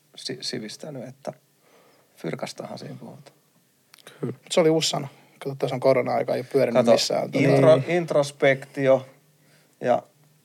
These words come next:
Speaker 1: flyyssi, kato, vastapalloa. Kaikki oppii uusia,
Speaker 2: Mm,
Speaker 1: uusia
Speaker 2: jep, jep,
Speaker 1: termejä.
Speaker 2: jep.
Speaker 1: Mistä toi tulee, toi termi?
Speaker 2: Ö, olisiko se arabiasta?
Speaker 1: Okei.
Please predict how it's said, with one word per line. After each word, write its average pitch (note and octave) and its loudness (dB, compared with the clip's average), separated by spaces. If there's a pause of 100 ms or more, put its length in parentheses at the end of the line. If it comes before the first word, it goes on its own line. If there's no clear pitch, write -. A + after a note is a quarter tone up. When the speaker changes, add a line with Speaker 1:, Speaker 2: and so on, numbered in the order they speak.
(220)
Speaker 1:
flyyssi, A2+ -6
kato, - -6 (680)
vastapalloa. G#2+ -6
Kaikki C#3+ -2
oppii B2 -4
uusia, - -8 (360)
Speaker 2:
Mm, B2+ 4
Speaker 1:
uusia D3 8
Speaker 2:
jep, C#3 2
jep, G#2+ -6
Speaker 1:
termejä. - -2 (200)
Speaker 2:
jep. C#3 -6 (500)
Speaker 1:
Mistä B3 -2
toi B2 4
tulee, G#2 2 (1000)
toi A2 -8
termi? G2+ 2 (500)
Speaker 2:
Ö, A#2+ -4
olisiko A#2+ 0
se A2+ 0
arabiasta? A2+ -2 (680)
Speaker 1:
Okei. - -6